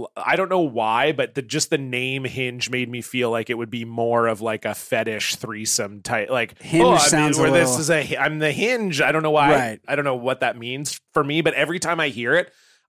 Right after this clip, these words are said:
Speaker 1: it sounds like it's more, like, not dirty's the wrong word, but it sounds more sort of
Speaker 2: I know what you mean.
Speaker 1: evocative to me
Speaker 2: Yeah.
Speaker 1: than Tinder and Bumble. When someone's like, "Oh, I'm on Hinge," but then I realize, like, Hinge is just the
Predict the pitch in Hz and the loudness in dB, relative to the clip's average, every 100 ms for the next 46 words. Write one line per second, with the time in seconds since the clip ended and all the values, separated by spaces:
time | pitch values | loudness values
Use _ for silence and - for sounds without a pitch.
0 | - - - 175 - - 180 165 175 185 | -20 -16 -2 0 2 2 2 2 2 0
1 | 165 165 151 151 135 147 147 143 143 143 | -2 -2 -2 -4 -6 0 2 4 4 4
2 | 135 123 113 107 104 _ - 185 226 143 | 2 0 -2 -10 _ _ -4 2 2 2
3 | 127 151 147 147 156 143 135 135 135 135 | 0 0 0 -2 0 2 2 2 0 2
4 | 135 127 - 151 151 147 147 123 135 131 | 0 0 0 2 2 2 -2 -8 -2 0
5 | 131 127 123 120 113 _ _ _ _ _ | 2 4 4 4 2 _ _ _ _ _
6 | - 151 131 117 139 190 143 151 147 135 | 2 4 4 2 4 4 4 4 4 2
7 | - 127 120 - 135 123 120 113 208 165 | -2 -4 -6 -8 -10 -8 -10 -4 0 2
8 | 113 90 _ - 120 135 131 127 127 123 | 0 -8 _ -16 -2 0 2 0 -4 -8
9 | - 156 139 135 123 120 131 117 110 135 | -2 -2 0 -2 0 0 0 0 -4 -4
10 | 131 131 127 139 135 123 139 170 143 127 | -2 0 2 2 2 -2 -2 0 0 0
11 | 151 160 151 156 175 151 139 127 - 147 | 2 2 2 2 2 2 2 -4 -6 -8
12 | 143 127 123 107 135 131 - 120 117 110 | -6 -6 -6 -2 -2 -2 -6 -2 0 0